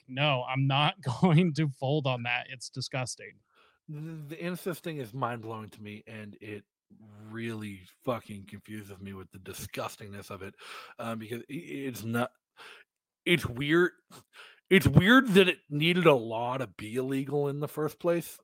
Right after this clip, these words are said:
Speaker 2: instead of just being
Speaker 1: <laughs>
Speaker 2: culturally frowned upon. Um, but it's like, you can also tell, like,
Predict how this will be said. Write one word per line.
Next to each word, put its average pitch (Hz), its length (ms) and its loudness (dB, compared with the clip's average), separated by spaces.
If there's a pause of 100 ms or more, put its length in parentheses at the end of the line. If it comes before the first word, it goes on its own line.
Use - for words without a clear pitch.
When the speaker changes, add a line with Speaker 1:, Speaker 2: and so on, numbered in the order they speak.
(160)
Speaker 2:
instead 135 360 0
of 143 120 4
just - 180 4
being 165 220 4
Speaker 1:
<laughs> - 20 -12
Speaker 2:
culturally 170 600 4
frowned 180 340 4
upon. 202 440 6 (500)
Um, 143 540 2 (1700)
but 196 200 4
it's 180 180 -6
like, 170 120 -2 (1200)
you 147 180 -2
can 196 220 -4
also 175 520 -4 (120)
tell, 151 360 -2
like, 123 200 -14